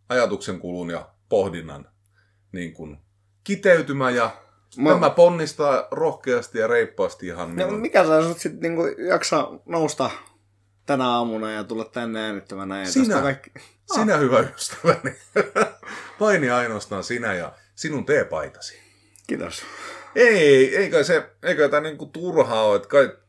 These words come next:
Speaker 1: kai niinku tommosten niinku pysäyttävien realiteettien ja ikäkriisipuristusten jälkeen, niin, niin tota, ää, kyllähän sitä täytyy niin kun katsoa eteenpäin ja tarjota tuleville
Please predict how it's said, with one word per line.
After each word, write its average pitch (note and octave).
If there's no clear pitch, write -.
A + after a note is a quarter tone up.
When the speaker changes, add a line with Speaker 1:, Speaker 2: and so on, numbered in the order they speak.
Speaker 1:
kai C#3
niinku A2
tommosten B2+
niinku A2+
pysäyttävien G#2+
realiteettien F2+
ja F2
ikäkriisipuristusten F2
jälkeen, D2+
niin, D2+
niin D#2+
tota, D2+
ää, F#2+
kyllähän F2
sitä -
täytyy B2+
niin G#2+
kun G2+
katsoa G#2
eteenpäin G2+
ja D#2+
tarjota F2
tuleville E2